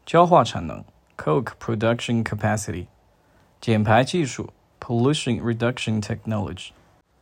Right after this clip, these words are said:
第五个关键词，反恐怖主义，Counter-terrorism。语词部分有关的词有维护社会稳定，Maintain social stability。联合反恐演习，Joint Anti-terrorism exercises。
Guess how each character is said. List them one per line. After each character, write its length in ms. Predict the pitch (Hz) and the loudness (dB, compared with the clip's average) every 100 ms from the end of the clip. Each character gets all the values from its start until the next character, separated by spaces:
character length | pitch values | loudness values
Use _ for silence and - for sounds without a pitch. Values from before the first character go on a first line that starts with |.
| _ _ _ _ - | _ _ _ _ -10
第 160 | - 143 | 0 0
五 160 | 123 | 2
个 140 | 120 120 | 0 2
关 120 | 123 | 2
键 120 | 123 | 0
词， 320 | 113 113 98 - | -2 -6 -10 -6
反 260 | - 143 | 2 2
恐 240 | 180 120 113 | 4 -2 0
怖 140 | 139 | -2
主 180 | 117 87 | -2 -8
义， 220 | 95 - _ | -10 -12 _
Counter-terrorism。 1120 | - 139 175 143 113 - 127 123 110 95 87 80 - _ _ _ - | 2 2 4 0 -2 0 0 0 -2 -6 -8 -14 -20 _ _ _ 0
语 140 | 143 | 0
词 120 | 151 | 2
部 120 | 120 | 0
分 100 | 117 | 2
有 60 | 110 | 0
关 100 | 110 | -2
的 80 | 107 | -4
词 180 | - 98 | -6 -6
有 180 | 87 - _ _ _ _ _ - | -8 -10 _ _ _ _ _ 2
维 120 | 127 | 2
护 180 | 151 190 | 4 2
社 160 | 175 | 2
会 120 | 165 151 | 2 4
稳 260 | 113 85 | 2 -2
定， 220 | 123 113 - _ | -6 -6 -10 _
Maintain 560 | 123 123 120 - 175 151 | 0 2 2 0 0 0
social 480 | 117 143 160 131 110 | 0 0 0 0 -2
stability。 800 | - 127 110 120 90 - 78 - _ _ _ _ _ _ _ _ - - | -4 -4 -2 -2 -2 -6 -10 -12 _ _ _ _ _ _ _ _ -18 -6
联 260 | 120 139 160 | 2 4 4
合 180 | 143 | 4
反 240 | 139 135 156 | 2 2 0
恐 180 | 139 147 | 2 2
演 200 | 117 107 | 0 -4
习， 320 | - 110 143 _ _ _ | -6 -8 -8 _ _ _
Joint 520 | - 147 165 127 107 | 2 4 4 2 -2
Anti-terrorism 1120 | - 131 165 151 131 139 135 117 113 107 113 | -2 0 0 0 -2 0 0 0 -2 -2 -4
exercises。 920 | 110 120 - 123 117 110 107 101 101 | -2 -4 -2 -4 -2 -4 -4 -6 -10